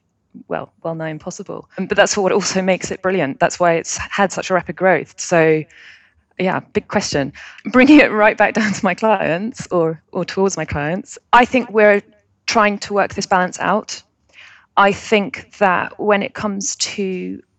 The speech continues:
maintaining consumer trust in how we use their data, when it comes to determining the value of data,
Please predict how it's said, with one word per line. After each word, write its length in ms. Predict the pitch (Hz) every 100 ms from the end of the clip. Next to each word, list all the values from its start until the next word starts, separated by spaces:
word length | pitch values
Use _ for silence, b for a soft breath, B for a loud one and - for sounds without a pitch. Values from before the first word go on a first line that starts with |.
| -
maintaining 1040 | 202 190 190 - 190 190 180 175 - 180 - _ _ _ _ _ -
consumer 380 | - 190 196 185
trust 640 | - 180 208 - - - _ _ -
in 120 | 190
how 240 | 180 185
we 140 | 180 180
use 280 | 175 175
their 140 | - 175
data, 540 | 170 165 - 170 214 - _
when 360 | 220 190 190 185
it 100 | 185
comes 460 | - 202 190 185 -
to 240 | - 190
determining 580 | 185 - 196 185 185 175
the 60 |
value 400 | - - 175 180 185
of 120 | 175
data, 520 | 185 185 - 202 226